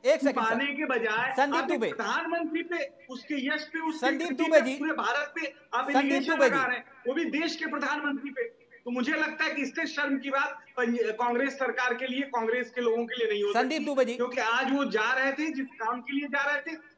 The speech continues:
Speaker 2: वो विकास परियोजनाओं की सौगात देने
Speaker 1: मैं
Speaker 2: जा
Speaker 1: उसी
Speaker 2: रहे
Speaker 1: पर
Speaker 2: थे।
Speaker 1: आ रहा हूं, आप सवाल सुन लीजिए। दो बरस के बाद, दो बरस के बाद देश के प्रधानमंत्री पंजाब में कूच करते हैं, पंजाब की तरफ। मेरे सवाल को गहराई से समझिएगा।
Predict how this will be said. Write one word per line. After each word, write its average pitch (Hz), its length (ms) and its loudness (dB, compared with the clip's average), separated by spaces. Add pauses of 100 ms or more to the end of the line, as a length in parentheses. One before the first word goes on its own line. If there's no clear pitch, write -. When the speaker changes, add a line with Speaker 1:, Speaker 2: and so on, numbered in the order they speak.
(120)
Speaker 2:
वो 277 140 -2
विकास 277 500 -2
परियोजनाओं 262 640 -2
की 302 180 -6
सौगात 262 440 0
देने 233 240 2
Speaker 1:
मैं 320 80 6
Speaker 2:
जा 202 60 6
Speaker 1:
उसी 190 120 0
Speaker 2:
रहे - 80 2
Speaker 1:
पर 311 80 6
Speaker 2:
थे। 294 40 8
Speaker 1:
आ 233 100 10
रहा 185 100 6
हूं, 220 120 -4 (120)
आप 226 120 0
सवाल 277 260 6
सुन 220 160 -8
लीजिए। 135 300 -12 (600)
दो 320 300 4
बरस 320 320 6
के 320 80 2
बाद, - 520 2 (920)
दो 294 220 6
बरस 311 260 6
के 320 140 0
बाद 277 380 6 (440)
देश 277 240 2
के 311 120 -6
प्रधानमंत्री 294 580 -2
पंजाब 262 480 0
में 285 160 -6
कूच 254 180 -8
करते 143 300 -6
हैं, - 220 -20
पंजाब 202 380 2
की 147 60 -14
तरफ। 98 200 -16 (1400)
मेरे 247 160 4
सवाल 285 320 4
को 302 100 -2
गहराई 233 280 4
से 220 100 -6
समझिएगा। 123 420 -12